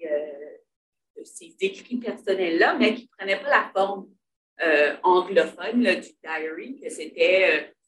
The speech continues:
euh, des carnets de notes, euh, des notes dans des marges de livres, des choses qui étaient, euh, moins formelles dans le, dans, dans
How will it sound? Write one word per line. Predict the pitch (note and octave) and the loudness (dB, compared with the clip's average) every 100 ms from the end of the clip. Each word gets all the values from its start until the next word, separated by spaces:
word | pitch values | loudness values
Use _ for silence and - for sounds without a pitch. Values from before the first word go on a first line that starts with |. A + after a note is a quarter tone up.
| G#3 | -4
euh, | |
des | F#3+ E3 | 0 0
carnets | D3+ F#3+ G3 G3 | 0 -2 -2 0
de | |
notes, | F#3+ F#3 F3+ F#3 F#3 - | 2 4 6 4 2 4
euh, | E3 D#3 D#3 | 4 4 2
des | E3 D#3 | -4 -4
notes | E3+ | -2
dans | F3 E3+ | -2 -2
des | E3 | -2
marges | D#3 D#3+ - | -2 -2 0
de | F3+ | -2
livres, | E3+ F#3 G3 G3 G3+ | -2 -8 -8 -8 -8
des | F3 | -12
choses | F3 A3+ B3 - | -8 -6 -6 -2
qui | G3+ | -2
étaient, | - F3+ F#3 G3 | -2 -6 0 4
euh, | E3+ D#3 D3+ _ _ _ _ | 4 4 -2 _ _ _ _
moins | F#3 G#3 G#3 | 0 0 0
formelles | - F#3 F3+ F3+ E3+ A3 D4+ | -2 -2 -2 -4 -4 -4 -4
dans | A#3+ F3+ F3 | -2 -2 0
le, | E3 D3 C#3+ C#3 C#3 C#3 _ _ _ _ _ | -4 -4 -6 -10 -16 -20 _ _ _ _ _
dans, | D#3+ - - _ | -20 -20 -20 _
dans | - | -20